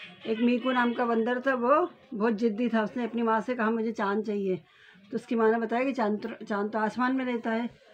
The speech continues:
उसको कोई छू भी नहीं सकता। तो मीकू ने अपनी मम्मी की बात नहीं सुनी। तो उसने क्या करा, माँ ने, माँ ने क्या करा, एक बाल्टी में पानी भरा और उसमें मीकू को चाँद दिखा दिया। जो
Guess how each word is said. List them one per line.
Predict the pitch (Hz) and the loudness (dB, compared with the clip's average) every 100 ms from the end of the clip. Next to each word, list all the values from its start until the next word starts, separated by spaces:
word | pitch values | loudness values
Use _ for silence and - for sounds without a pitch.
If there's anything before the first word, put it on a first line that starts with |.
| - - | -20 -10
उसको | 220 240 | -8 -4
कोई | 233 | -2
छू | 233 247 | -2 0
भी | 262 | 0
नहीं | 277 | 0
सकता। | 240 220 226 | -2 -2 -2
तो | 220 | 2
मीकू | 214 214 226 | 2 2 0
ने | 220 | 0
अपनी | 208 | 0
मम्मी | 220 208 214 | 0 2 2
की | 220 | 0
बात | 214 196 | -2 -2
नहीं | 220 | -2
सुनी। | 214 185 | 0 -2
तो | 190 | -2
उसने | 185 220 | -6 -4
क्या | 220 | -4
करा, | 226 247 | -2 -2
माँ | 247 208 196 | -2 -4 -2
ने, | 208 214 254 - - - - - | 0 -2 -4 -10 -20 -20 -14 -2
माँ | 202 | 0
ने | 220 | 0
क्या | 233 240 | 0 0
करा, | 254 | 2
एक | 220 | 2
बाल्टी | 208 214 233 | 2 2 0
में | 233 | -2
पानी | 208 202 220 | -2 0 2
भरा | 208 220 247 | 2 2 2
और | 220 | 0
उसमें | 220 - 233 247 | 0 -4 -6 -2
मीकू | 226 196 220 | -2 0 -2
को | 254 | -2
चाँद | 240 202 214 | 0 0 2
दिखा | 202 190 180 | 0 -2 -2
दिया। | 175 170 | -2 -2
जो | 185 | -4